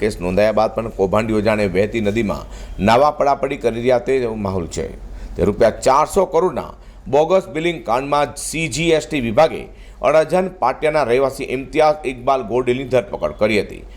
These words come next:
અને તેને જેલ હવાલે કર્યો છે. આરોપીઓ સાતથી આઠ કંપનીના સહારે ક્રેડિટ પાસ ઓન કરી કુલ બાવીસ કરોડની ક્રેડિટ પરત મેળવવા માટે ડિપાર્ટમેન્ટ દ્વારા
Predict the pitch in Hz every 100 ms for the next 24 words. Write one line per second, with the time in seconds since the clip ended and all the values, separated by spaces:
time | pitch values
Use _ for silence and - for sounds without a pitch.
0 | - 82 - 226 185 131 120 90 87 -
1 | 95 69 - - - - - - - -
2 | 147 165 196 190 165 170 202 - 135 160
3 | - 147 147 156 147 - 117 131 139 120
4 | 131 135 135 117 117 117 139 135 151 -
5 | - - - - 127 135 98 127 165 196
6 | 196 156 170 165 180 139 147 160 160 147
7 | 117 123 131 135 143 143 123 120 127 131
8 | 123 143 143 80